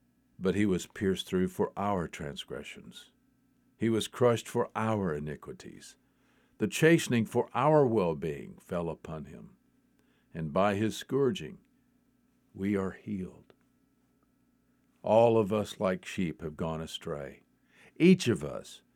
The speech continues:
has turned to his own way. But the Lord has caused the iniquity of us all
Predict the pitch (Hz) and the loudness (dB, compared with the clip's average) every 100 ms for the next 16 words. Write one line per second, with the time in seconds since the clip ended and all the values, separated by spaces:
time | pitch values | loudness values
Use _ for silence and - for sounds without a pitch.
0 | _ - 92 - - 120 123 120 104 _ | _ -4 -4 -4 -6 -2 -2 -4 -8 _
1 | _ _ _ _ - 113 123 - - 113 | _ _ _ _ -2 2 2 0 -4 -2
2 | 110 113 110 - 80 78 73 67 - _ | 0 0 -2 -6 -8 -8 -8 -16 -20 _
3 | _ _ _ _ _ _ _ _ _ _ | _ _ _ _ _ _ _ _ _ _
4 | _ 95 - 92 92 117 92 71 85 - | _ -4 0 0 0 0 0 -2 -10 -12
5 | - 110 101 80 73 - 87 80 104 123 | -4 0 0 -2 -6 -6 -6 -2 -4 -2
6 | 127 120 120 - 90 92 123 135 - - | -4 -2 -6 -6 -8 -8 -6 -6 -6 -12
7 | - 120 87 60 - | -4 -2 -2 -8 -18